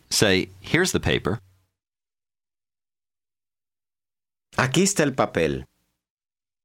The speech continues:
Speaker 1: Now I can call.
Speaker 2: Ahora puedo llamar. Puedo llamar.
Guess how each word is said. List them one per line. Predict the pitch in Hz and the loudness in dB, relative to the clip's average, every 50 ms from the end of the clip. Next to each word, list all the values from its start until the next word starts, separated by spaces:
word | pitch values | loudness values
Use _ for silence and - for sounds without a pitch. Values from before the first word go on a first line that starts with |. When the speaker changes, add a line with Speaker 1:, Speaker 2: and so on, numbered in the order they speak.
| _ _ _ _ _ _ _ _ _ _ _ _ _ _ _ _ _ _ _ _ _ _ _ _ _ _ _ _ _ _ _ _ _ _ _ - | _ _ _ _ _ _ _ _ _ _ _ _ _ _ _ _ _ _ _ _ _ _ _ _ _ _ _ _ _ _ _ _ _ _ _ -2
Speaker 1:
Now | - 92 104 120 131 123 | 2 2 4 4 4 2
I | 110 | 2
can | - - 80 73 | 0 -2 -2 -2
call. | - 92 71 58 50 50 - - _ _ _ _ _ _ _ _ _ _ _ _ _ _ _ _ _ _ _ _ _ _ _ _ _ _ _ _ _ _ _ _ _ _ _ _ _ _ _ _ _ _ _ _ _ _ _ _ _ _ _ _ _ _ _ _ _ _ _ _ _ - | 0 0 0 0 -2 -4 -10 -20 _ _ _ _ _ _ _ _ _ _ _ _ _ _ _ _ _ _ _ _ _ _ _ _ _ _ _ _ _ _ _ _ _ _ _ _ _ _ _ _ _ _ _ _ _ _ _ _ _ _ _ _ _ _ _ _ _ _ _ _ _ -6
Speaker 2:
Ahora | - 104 104 113 139 160 160 151 139 135 | -2 0 2 2 2 2 2 0 0 0
puedo | 131 131 123 120 110 | 0 2 2 2 0
llamar. | 90 87 85 80 69 62 - - _ _ _ _ _ _ _ _ _ _ _ _ _ _ _ _ _ _ _ _ _ _ _ _ _ _ _ _ _ _ _ _ _ _ _ _ _ _ _ _ _ _ _ _ _ _ _ _ _ _ _ _ _ _ _ - | 0 0 0 0 -2 -2 -6 -10 _ _ _ _ _ _ _ _ _ _ _ _ _ _ _ _ _ _ _ _ _ _ _ _ _ _ _ _ _ _ _ _ _ _ _ _ _ _ _ _ _ _ _ _ _ _ _ _ _ _ _ _ _ _ _ 0
Puedo | - 123 131 131 127 127 | 2 2 4 4 4 2
llamar. | 101 101 92 90 80 69 - - - | 2 2 2 2 0 -2 -4 -8 -16